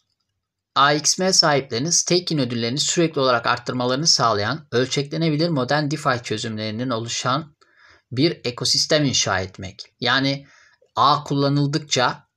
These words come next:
kripto para transferleri yapıldıkça, alım satım yapıldıkça, yakım yapıldıkça stake edenlere, yani delegasyon işlemine katılanlara ekstra ödüller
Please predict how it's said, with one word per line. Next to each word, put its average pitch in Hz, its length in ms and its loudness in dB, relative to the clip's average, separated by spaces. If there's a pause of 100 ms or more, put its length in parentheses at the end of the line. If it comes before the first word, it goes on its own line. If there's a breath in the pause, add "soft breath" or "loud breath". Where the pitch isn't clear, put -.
(100)
kripto 123 400 -2
para 123 300 2
transferleri 117 680 0
yapıldıkça, 120 800 -2
alım 113 240 -2
satım 110 320 -4
yapıldıkça, 101 580 -6
yakım 104 340 0
yapıldıkça 107 800 -2 (600 loud breath)
stake 151 580 0
edenlere, 101 460 -2
yani 104 360 -2
delegasyon 113 720 -2 (200)
işlemine 104 480 -6
katılanlara 139 680 0
ekstra 120 500 -2
ödüller 110 600 -2